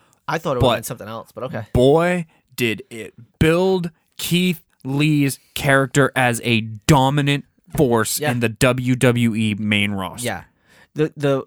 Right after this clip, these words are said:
Speaker 1: the, the exchange that told me that they were building Keith Lee as a dominant force was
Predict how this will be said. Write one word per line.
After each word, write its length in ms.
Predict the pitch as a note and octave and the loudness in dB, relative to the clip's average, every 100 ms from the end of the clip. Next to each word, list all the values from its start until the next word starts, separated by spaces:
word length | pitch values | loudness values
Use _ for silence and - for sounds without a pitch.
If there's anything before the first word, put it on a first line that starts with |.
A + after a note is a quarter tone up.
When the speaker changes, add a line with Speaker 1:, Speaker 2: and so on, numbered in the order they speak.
| - | -8
Speaker 1:
the, 480 | C3 B2+ B2 G2+ - - | -4 -2 -2 -4 -10 -8
the 120 | C3+ | -4
exchange 640 | C3 - - E3 G3 A3+ F3+ | -4 -6 -6 -6 -6 -8 -6
that 200 | E3+ - | -6 -6
told 400 | - D#3 D3 B2 | -8 -6 -4 -6
me 340 | A#2 G2 F2+ _ _ _ _ _ _ _ _ _ _ - | -10 -10 -14 _ _ _ _ _ _ _ _ _ _ -10
that 240 | A#2 - | -10 -10
they 180 | B2+ B2+ | -4 -2
were 140 | D3+ B2 | 0 -2
building 340 | C#3 C3 B2+ | -2 -4 -6
Keith 380 | - C3 A#2+ - | -10 -10 -10 -10
Lee 220 | A#2+ A2+ | -10 -8
as 140 | G#2+ G#2+ | -8 -10
a 40 | |
dominant 380 | G#2+ G#2 G2+ G2 | -8 -8 -10 -12
force 280 | G2+ F#2+ - | -12 -12 -12
was 140 | - | -14